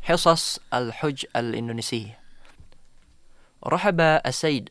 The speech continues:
ذو الكفل حسن مجلس الشورى الشعبي الإندونيسي الزيادة في الحصة الحجاج الإندونيسي في عام ألفين وسبعة عشر إلى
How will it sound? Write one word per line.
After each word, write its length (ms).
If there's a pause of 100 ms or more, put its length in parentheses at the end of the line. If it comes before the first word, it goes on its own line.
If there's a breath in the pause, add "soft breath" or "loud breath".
ذو 140
الكفل 360
حسن 420 (380)
مجلس 360
الشورى 320
الشعبي 380
الإندونيسي 600 (260)
الزيادة 720 (140)
في 420
الحصة 540
الحجاج 800
الإندونيسي 720
في 400
عام 260
ألفين 300
وسبعة 680
عشر 260 (380 soft breath)
إلى 360